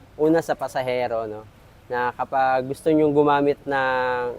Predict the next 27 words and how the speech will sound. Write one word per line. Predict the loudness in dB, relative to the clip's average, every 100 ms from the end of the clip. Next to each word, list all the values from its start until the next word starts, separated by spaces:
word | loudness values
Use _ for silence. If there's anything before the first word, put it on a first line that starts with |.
| -8
any | 0 2 0
platform | 0 0 0 2 2 2
na | -4
M | -4 -4
C | -6
Taxi, | -2 -2 -2 -8 -10
eh, | -10 -8 -10 -12 -16 -20 -20 -20 -20 -20 -20 -20 -20 -20 -4
huwag | 0 0
nyo | 2
siyang | 4
gamitin | 6 6 6 4 2 2
na, | 2 2
ano, | 0 -2
na | -2 -2 -2 -4
kapag, | -6 -6
lalo | -2 0 2 0
na | 0 -2
pag | -4
nagmamadali | -6 -2 0 0 0 -2 -2 -4
kayo. | -6 -8 -8
Kasi | -8 -6 -2
pwede | 0 0
siya | 0 0
maging | 2 2 0
prone | 0 2 2
sa | 0 0 0
accident | -2 -6 -4 -6